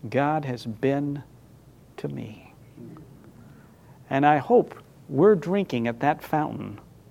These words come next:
that is always full, full of the goodness of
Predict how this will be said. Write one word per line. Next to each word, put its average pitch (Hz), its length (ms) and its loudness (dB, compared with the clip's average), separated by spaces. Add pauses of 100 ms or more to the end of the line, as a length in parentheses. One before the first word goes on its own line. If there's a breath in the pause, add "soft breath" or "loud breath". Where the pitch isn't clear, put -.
(640)
that 127 160 4
is 120 160 0
always 156 440 2
full, 117 540 -6 (600)
full 170 400 8
of 156 100 0
the 123 100 -2
goodness 156 640 -2
of 143 80 -10